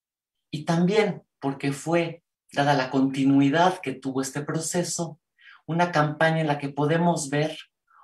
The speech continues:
o una sucesión de campañas en las que podemos ver cómo se fue integrando a la misma un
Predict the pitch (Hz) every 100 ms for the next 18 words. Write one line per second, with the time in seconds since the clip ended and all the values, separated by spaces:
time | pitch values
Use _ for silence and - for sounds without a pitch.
0 | - 135 170 165 - 135 - 135 - 208
1 | 202 160 120 123 123 143 123 117 117 -
2 | - _ _ _ - 123 113 113 - 131
3 | 131 143 175 190 - 156 - - _ _
4 | _ _ - 202 220 220 151 - 190 190
5 | - 151 156 165 156 135 117 - - 117
6 | 123 131 151 143 - 156 160 - _ _
7 | _ _ - 160 170 143 -